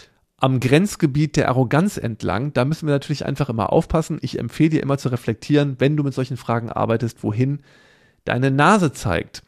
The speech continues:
Wenn die Nase zu sehr hoch geht, hochnäsig, ne, arrogant, das hängt ja zusammen, ähm, dann kann das eben auch sein, dass das so wirkt. Insofern ist es immer wichtig, diese Fragen auch mit einer liebevollen Grundhaltung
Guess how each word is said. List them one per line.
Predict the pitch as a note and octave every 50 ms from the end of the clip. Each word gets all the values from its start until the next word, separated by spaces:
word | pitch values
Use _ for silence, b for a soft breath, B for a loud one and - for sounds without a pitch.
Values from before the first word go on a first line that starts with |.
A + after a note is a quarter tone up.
| _ _ - _
Wenn | A#2+ C3+ C#3
die | D3
Nase | D3 D3+ E3+ G3 G#3 G#3 G3
zu | - - E3+
sehr | E3+ E3 D#3+ C#3+
hoch | F3 G#3 A3 -
geht, | - G3+ G3 F#3 - -
hochnäsig, | F#3 G3 G3 - E3 E3 E3+ F3+ F#3 F3 F#3 F#3+ F3+ - -
ne, | D3+ D#3+ - -
arrogant, | - C#3 D3 D3 C#3+ - C3 D#3 E3+ D#3+
das | D3 C#3 - -
hängt | C#3+ D3 D3 -
ja | D3+ C#3 C3+
zusammen, | - C#3 A#2+ C3 C3 C#3+ D3+ D3+ B B B B B B B B B B
ähm, | - B2+ B2+ B2+ B2+ B2+ B2+ - - - - -
dann | - B2+ C#3 D#3+
kann | - - E3+
das | E3+ D#3+ -
eben | - D3 C#3 C3
auch | A#2+ - - -
sein, | - A#2 A#2+ C3+
dass | D3 -
das | - D#3 C#3 -
so | - C#3+ A#2+ G#2+
wirkt. | A2+ A#2+ D3+ F#3+ - -
Insofern | C#3 B2 B2 B2+ - D3 C#3+ D3
ist | D3 -
es | D3 C#3
immer | C#3 C3+ C3 A#2+ G2+
wichtig, | A2 - - - C#3
diese | - C#3+ B2+ A#2+
Fragen | - - - G2+ G#2+ A2+ G#2+ G#2 -
auch | - - - -
mit | A#2 A2+ _
einer | A#2 A2+ A2+ - B B B B B B B B _ -
liebevollen | B2 A#2 A#2+ - - - A2+ A2+ B2 B2 A#2+ B B B B B B B B
Grundhaltung | A#2+ B2 B2 D#3+ A3+ C4 A#3+ - B2 A#2+ A2 G2+ F#2 - A2+ G#2 G#2+ C3 E3+